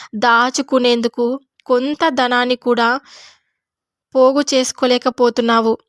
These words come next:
ఎంత శ్రమిస్తున్నా పైసా మిగల్చలేక ఆ వృత్తి మాని వేరే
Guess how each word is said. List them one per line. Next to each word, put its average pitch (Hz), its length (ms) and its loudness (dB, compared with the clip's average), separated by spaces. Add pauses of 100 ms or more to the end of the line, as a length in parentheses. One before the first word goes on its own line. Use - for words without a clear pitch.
(260)
ఎంత 285 380 0
శ్రమిస్తున్నా 262 840 0 (320)
పైసా 262 460 -2
మిగల్చలేక 247 800 0 (600)
ఆ 247 140 2
వృత్తి 233 440 -4
మాని 240 420 0 (380)
వేరే 254 480 4